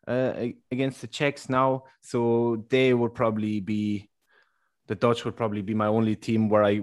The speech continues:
would consider the quadruple up, but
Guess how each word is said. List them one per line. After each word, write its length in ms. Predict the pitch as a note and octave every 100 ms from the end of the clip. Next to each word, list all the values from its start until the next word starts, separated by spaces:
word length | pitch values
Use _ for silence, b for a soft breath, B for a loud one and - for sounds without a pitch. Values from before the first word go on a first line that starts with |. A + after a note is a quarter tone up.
| G2
would 220 | A2+ A#2
consider 720 | - A2 - B2 A2+ A#2+ A2+ _ _
the 280 | A2+ G#2+ - -
quadruple 600 | - A2+ A2 A#2 A#2 A2
up, 280 | A2+ - - _ _ _
but 320 | G#2 F#2+ -